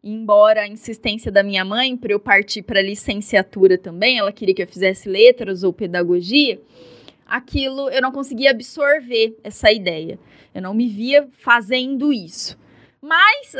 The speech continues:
é, no final das contas, seria mais ou menos isso na minha cabeça que eu iria acabar fazendo, porque eram os cursos que financeiramente, ali, em, em último caso, eu conseguiria pagar,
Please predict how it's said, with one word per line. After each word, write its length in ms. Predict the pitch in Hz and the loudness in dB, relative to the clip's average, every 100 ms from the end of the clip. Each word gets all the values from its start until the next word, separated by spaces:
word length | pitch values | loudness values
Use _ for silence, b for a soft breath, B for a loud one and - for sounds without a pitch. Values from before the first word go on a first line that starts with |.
| 240 | -10
é, 320 | - 240 233 196 | -2 2 2 0
no 180 | 240 | -6
final 380 | 311 339 277 262 | -6 0 2 2
das 240 | 247 262 - | 0 -6 -6
contas, 580 | 277 254 269 - - - | -6 -6 -6 -8 -8 -14
seria 380 | - 254 269 | 0 2 2
mais 240 | 262 262 269 | -2 -2 -2
ou 80 | 254 | -6
menos 360 | 254 285 277 | -6 -6 -6
isso 300 | 254 247 247 | -6 -8 -8
na 100 | 220 | -8
minha 180 | 214 214 | -4 -4
cabeça 440 | 247 190 208 220 | -4 2 2 2
que 140 | - 269 | -4 -2
eu 60 | |
iria 240 | 269 262 262 | -2 -2 -4
acabar 360 | 262 254 226 | -2 0 2
fazendo, 540 | 240 254 254 269 262 220 | 0 -4 -4 -2 -4 -6
porque 460 | 240 220 202 233 - b b b | -6 -4 0 -2 -2 b b b
eram 260 | 220 220 | 4 4
os 180 | 240 226 | 0 -10
cursos 680 | - 247 240 - 233 226 - b b b _ | -6 -2 -2 -4 -4 -4 -8 b b b _
que 160 | - 240 | -14 -12
financeiramente, 1120 | - 277 262 262 - 247 240 240 285 302 294 | -4 -2 -2 -6 -4 -2 0 0 -2 -4 -6
ali, 200 | 220 220 | -4 -2
em, 400 | 226 220 220 220 | -4 -4 -8 -8
em 40 | |
último 440 | 240 359 370 277 247 | 2 2 2 -8 -4
caso, 300 | 254 208 208 | 0 -2 -2
eu 40 | |
conseguiria 560 | 208 208 240 196 202 196 | -12 -12 -10 -8 -6 -6
pagar, 500 | 247 247 240 254 | -2 0 4 2